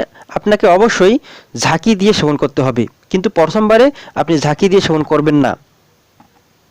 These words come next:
ঝাঁকি দিলে ওষুধের শক্তি বাড়ে।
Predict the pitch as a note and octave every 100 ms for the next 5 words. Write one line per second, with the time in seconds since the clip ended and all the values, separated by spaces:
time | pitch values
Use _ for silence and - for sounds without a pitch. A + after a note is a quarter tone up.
0 | _ _ _ _ _ - - D#3+ - A#3
1 | E3+ F3+ B3+ - F3 - G3 A3 G#3 -
2 | F3+ - G#3+ D3+ C#3+ B2+